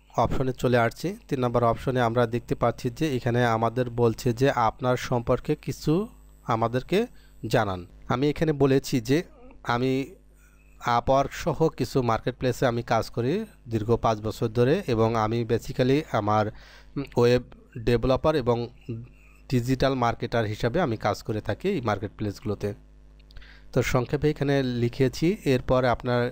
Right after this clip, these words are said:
যেটা বলছে যে what kinds of skill do you have, মানে আমি কি কি কাজে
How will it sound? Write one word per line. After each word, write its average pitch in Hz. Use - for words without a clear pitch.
যেটা 123
বলছে 117
যে 147
what 123
kinds 113
of 123
skill 147
do 131
you 135
have, 110
মানে 117
আমি 117
কি 139
কি 156
কাজে 123